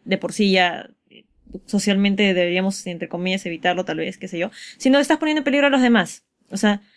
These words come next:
es, no es por el individuo, sino es por, por el peligro que representas para los otros individuos y, por lo tanto, el peligro para la sociedad, para el conjunto de humanos que está viviendo juntos. Y yo creo que, que muchas veces simplemente no sabemos exactamente dónde está la línea.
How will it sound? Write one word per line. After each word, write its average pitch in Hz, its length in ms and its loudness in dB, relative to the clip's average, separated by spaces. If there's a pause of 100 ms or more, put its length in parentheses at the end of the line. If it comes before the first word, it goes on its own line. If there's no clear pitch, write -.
(200)
es, 226 240 0
no 233 240 4
es 262 140 0
por 254 220 2
el 233 80 4
individuo, 247 460 6
sino 196 260 4
es 202 120 2
por, 214 300 0
por 202 140 0
el 190 100 2
peligro 233 480 4
que 220 100 -2
representas 196 480 0
para 202 160 2
los 185 140 0
otros 277 200 0
individuos 294 500 4
y, 226 100 0
por 202 140 0
lo 202 120 2
tanto, 226 380 2
el 202 140 0
peligro 202 360 2
para 196 140 2
la 180 80 0
sociedad, 185 500 2 (520)
para 190 640 4 (440)
el 196 140 0
conjunto 202 440 2
de 202 80 6
humanos 190 340 4
que 180 60 -8
está 180 160 -2
viviendo 180 300 0
juntos. - 420 -4 (920)
Y 254 100 4
yo 285 100 4
creo 302 200 2
que, 233 300 0
que 233 160 2 (120)
muchas 262 320 2
veces 269 300 0
simplemente 240 500 2
no 254 140 6
sabemos 254 340 2
exactamente 226 560 0
dónde 208 180 4
está 208 200 0
la 208 100 4
línea. 226 340 2